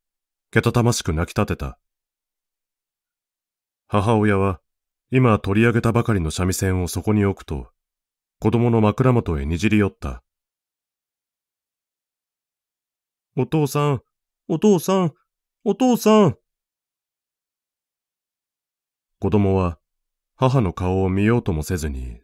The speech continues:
そう叫び続けた。「どうしたの？どうしたの？夢を見たのね。」女は、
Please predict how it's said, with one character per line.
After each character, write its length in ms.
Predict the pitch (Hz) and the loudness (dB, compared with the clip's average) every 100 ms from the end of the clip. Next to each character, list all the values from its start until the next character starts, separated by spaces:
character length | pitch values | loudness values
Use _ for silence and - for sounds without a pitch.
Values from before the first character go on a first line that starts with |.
| _ | _
そ 280 | - - 87 | -12 -4 -2
う 60 | |
叫 320 | 92 90 - | -2 -2 -2
び 100 | 104 | -2
続 240 | - 104 110 | -2 -6 -6
け 100 | 90 | -6
た。 240 | 69 64 _ _ _ _ _ _ _ _ _ _ _ _ _ _ _ _ _ _ _ _ _ _ _ _ _ _ _ _ _ _ _ _ _ _ _ _ | -8 -14 _ _ _ _ _ _ _ _ _ _ _ _ _ _ _ _ _ _ _ _ _ _ _ _ _ _ _ _ _ _ _ _ _ _ _ _
「ど 120 | - 139 | 4 4
う 40 | |
し 60 | - | 4
た 140 | 98 | 0
の？ 180 | 113 - _ _ _ _ _ _ _ 143 | 0 -2 _ _ _ _ _ _ _ -2
ど 140 | 165 | 0
う 40 | |
し 80 | 165 | 2
た 100 | 113 | 0
の？ 220 | 110 135 - _ _ _ _ _ _ _ _ _ _ _ _ _ - | 0 -2 -6 _ _ _ _ _ _ _ _ _ _ _ _ _ -6
夢 320 | 95 98 117 | 0 2 4
を 120 | 135 | 4
見 120 | 101 98 | 2 -2
た 120 | 82 | -4
の 100 | 76 | -4
ね。」 260 | 95 131 _ _ _ _ _ _ _ _ _ _ _ _ _ _ _ _ _ _ _ _ _ _ _ _ _ _ _ _ _ _ _ _ _ _ | -6 -8 _ _ _ _ _ _ _ _ _ _ _ _ _ _ _ _ _ _ _ _ _ _ _ _ _ _ _ _ _ _ _ _ _ _
女 340 | 110 120 127 117 | 0 2 4 2
は、 320 | 80 65 | 0 -6